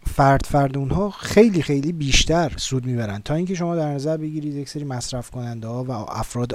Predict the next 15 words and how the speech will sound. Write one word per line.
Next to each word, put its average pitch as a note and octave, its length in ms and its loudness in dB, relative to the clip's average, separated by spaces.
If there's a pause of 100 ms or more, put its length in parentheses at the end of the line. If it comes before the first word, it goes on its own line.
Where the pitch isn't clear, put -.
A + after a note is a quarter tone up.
عادی A2 540 0
که F3 160 6
در D#3+ 320 4 (580)
این D3 560 2
جریان C#3+ 440 6
دارن C#3 520 0
شرکت C3 600 0
می‌کنن C3 520 -2
و B2 220 0 (260)
از B2 220 -2
اون C#3 120 -2
توسعه B2 460 -2
منفعت A#2+ 500 -4
خیلی B2+ 300 -2
خیلی B2 400 -4